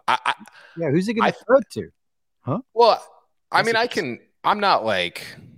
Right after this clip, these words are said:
Speaker 3: Run it.
Speaker 1: in a wheelchair. I can, like, run, I can run a route. I, the problem, Rick, is that I would get, I would get injured.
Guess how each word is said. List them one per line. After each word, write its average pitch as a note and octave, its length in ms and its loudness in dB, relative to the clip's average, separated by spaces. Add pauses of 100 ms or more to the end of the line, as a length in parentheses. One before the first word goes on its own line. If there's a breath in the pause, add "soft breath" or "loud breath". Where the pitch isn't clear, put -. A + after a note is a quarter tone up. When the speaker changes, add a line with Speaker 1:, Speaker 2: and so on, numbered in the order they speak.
Speaker 3:
Run G#2+ 200 -14
it. - 160 -18
Speaker 1:
in C3 120 0
a G#2 60 -2
wheelchair. A#2 720 -4
I C#3+ 60 4
can, D#3 200 -4
like, F2+ 240 -4
run, A2 360 0
I B2+ 100 0
can C3 160 -6
run A2+ 200 0
a F#2+ 60 -4
route. G#2+ 420 0
I, C3 120 0
the C3+ 120 -2
problem, G#3 540 -2
Rick, A#2 340 -2
is A2 260 -4
that A2+ 120 -2
I A2+ 160 4
would A#2+ 200 -4
get, G2+ 380 -4 (200)
I A2 80 0
would A#2 120 -4
get F#2 220 -8
injured. G#2+ 440 -10